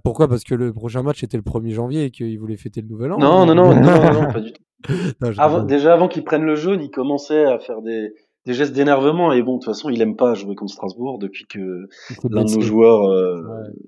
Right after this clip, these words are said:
Speaker 2: là, depuis qu'il s'était blessé assez longuement
Speaker 1: Ouais,
Speaker 2: contre
Speaker 1: c'était
Speaker 2: nous.
Speaker 1: ab-,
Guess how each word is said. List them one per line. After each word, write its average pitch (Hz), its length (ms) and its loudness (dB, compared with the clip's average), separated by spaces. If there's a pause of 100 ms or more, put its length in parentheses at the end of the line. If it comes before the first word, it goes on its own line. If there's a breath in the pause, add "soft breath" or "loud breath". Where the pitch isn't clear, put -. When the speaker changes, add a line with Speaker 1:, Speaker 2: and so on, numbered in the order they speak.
(340)
Speaker 2:
là, 113 60 -4
depuis 104 220 -10
qu'il - 100 -14
s'était 113 240 -6
blessé 113 360 0
assez 107 200 -2
longuement 113 300 -4
Speaker 1:
Ouais, 135 220 4
Speaker 2:
contre 147 80 6
Speaker 1:
c'était 147 140 0
Speaker 2:
nous. 139 60 2
Speaker 1:
ab-, 135 60 -2